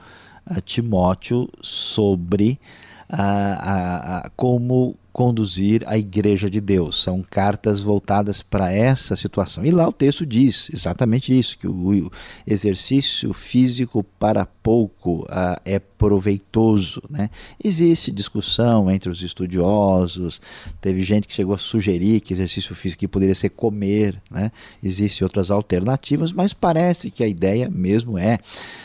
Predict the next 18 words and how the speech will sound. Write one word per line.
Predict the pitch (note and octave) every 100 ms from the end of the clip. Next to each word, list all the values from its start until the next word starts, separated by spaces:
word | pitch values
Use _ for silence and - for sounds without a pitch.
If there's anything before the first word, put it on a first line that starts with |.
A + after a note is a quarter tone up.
| - -
ah, | G2+ F#2 C2
daquilo | E2+ G2+ - G2 G#2+
que | - G2 F#2+
é | G#2
uma | G#2
referência | F#2+ G#2+ - F#2 G2 -
do | G#2+ F#2+
mundo | G2+ G2+
greco-romano, | F#2 F#2 G2 G#2 F#2+ G2+ G2+
a | D#2+
prática | - F#2 G2 -
do | F2+
exercício | G2 G2+ - G2+ -
físico | - - G#2 G#2 -
que |
era | G2 F#2+
tão | G2+ G2
comum. | A#2+ G#2